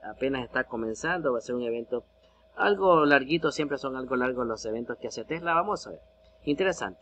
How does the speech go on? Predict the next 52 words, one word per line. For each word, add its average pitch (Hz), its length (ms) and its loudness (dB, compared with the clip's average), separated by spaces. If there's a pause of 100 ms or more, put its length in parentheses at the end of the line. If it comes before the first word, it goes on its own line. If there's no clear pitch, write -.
interesante, 175 680 -2
vamos 143 100 2
a 151 40 0
ver 147 60 -4
si 151 120 -4
presenta 143 680 0
el 127 60 2
nuevo 139 240 6
producto, 127 640 2
el 113 120 -2
nuevo 135 240 2
carro 147 340 2
de 135 80 4
veinticinco 120 540 -4
mil 120 160 -6
dólares, 135 240 -2
es 120 60 -8
lo 123 80 -6
que 120 120 -18
queremos 120 400 -6 (380)
escuchar, 120 520 -4
muchachos, 127 480 -8
si 113 120 -6
lo 107 80 -4
va 107 80 -4
a - 0 -
hacer, 147 180 -8
porque 127 220 -6
esto 131 160 -8
puede 120 180 -2
hacer 120 260 -6 (520)
muy 131 160 4
buenas 123 260 0
noticias, 117 480 -4
¿ok? - 80 -10
Y 123 240 -4
los 110 140 -2
inversores 113 420 -4
la 120 100 -4
pudieran 117 440 -4 (400)
ver 120 280 0
también 120 300 -2
positivo, 151 600 -2 (600)
que 110 140 -2
las 104 160 0
ventas 120 280 -2
pudieran 113 360 -2
incrementar, 123 640 -6
pero 107 200 -4
vamos 117 300 -4
a 110 80 -10
ver 113 200 -8